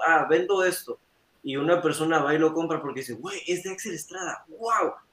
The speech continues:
va y lo compra, y al comprarlo es como que, "Ey, no me llegó lo que me pediste". O sea, güey,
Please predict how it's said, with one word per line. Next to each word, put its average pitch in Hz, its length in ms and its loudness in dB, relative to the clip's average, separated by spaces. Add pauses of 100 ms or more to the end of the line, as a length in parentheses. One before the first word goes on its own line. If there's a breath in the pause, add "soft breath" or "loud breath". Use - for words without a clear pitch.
va 135 120 2
y 160 60 0
lo 175 120 2
compra, 175 500 -2
y 131 240 -4
al 131 160 2
comprarlo 147 340 -4
es 151 60 -10
como 170 200 -4
que, 117 160 -10 (240)
"Ey, 127 280 -2
no 117 140 -6
me 135 180 -4
llegó 127 280 0
lo 147 120 -2
que 147 100 -6
me 139 100 -8
pediste". 123 480 -8 (480)
O 117 100 -6
sea, 123 140 2
güey, 123 500 0